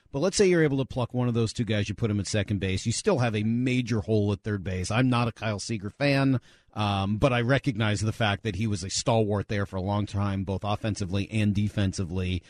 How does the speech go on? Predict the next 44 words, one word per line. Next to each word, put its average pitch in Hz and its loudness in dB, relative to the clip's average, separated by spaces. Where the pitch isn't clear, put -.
And 120 0
even 156 6
if 143 2
you're 131 0
all 123 2
into 123 2
the 104 -2
newfangled 107 -2
stats, 110 0
and, 101 -4
and 104 -2
I 101 0
think 104 -2
there's 92 -4
a 101 -2
lot 95 0
of 90 0
relevance 117 4
there, 101 -2
a 160 2
hundred 220 4
R 180 6
B 160 2
I 135 2
is 113 -4
still 139 -2
hard 131 0
to 101 -4
replace. 87 -8
I 92 -4
mean, 110 0
there's 117 2
still 139 2
some 120 -4
relevance 113 -2
to 107 -4
a 98 -2
guy 98 -4
that 92 -6
drove 101 -2
in 101 0
a 95 0
hundred 101 0
runs. 110 2